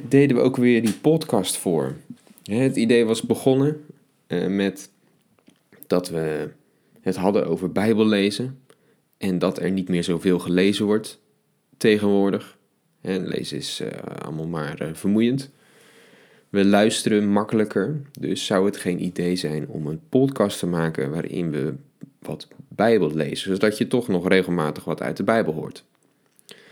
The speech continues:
Nou ja, dat hoef je mij geen twee keer te vragen, dan ga ik, eh, dat natuurlijk regelen. Dus nou ja, ehm,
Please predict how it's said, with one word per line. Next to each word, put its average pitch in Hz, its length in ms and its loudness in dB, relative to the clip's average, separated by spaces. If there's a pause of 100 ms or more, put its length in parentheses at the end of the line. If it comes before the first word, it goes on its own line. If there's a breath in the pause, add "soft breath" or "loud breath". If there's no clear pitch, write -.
(320 loud breath)
Nou 76 160 -4
ja, - 200 -12
dat 87 140 -2
hoef 90 160 -4
je 92 60 -2
mij 82 160 2
geen 85 140 -4
twee 101 220 2
keer 104 100 -2
te 98 100 -8
vragen, 87 400 -2
dan 85 140 -4
ga 78 220 -6
ik, 78 200 -6
eh, 76 140 -2
dat 80 160 -2
natuurlijk 78 380 -4
regelen. 87 480 -4 (1600 soft breath)
Dus 135 180 2
nou 131 140 4
ja, - 260 2
ehm, 117 320 2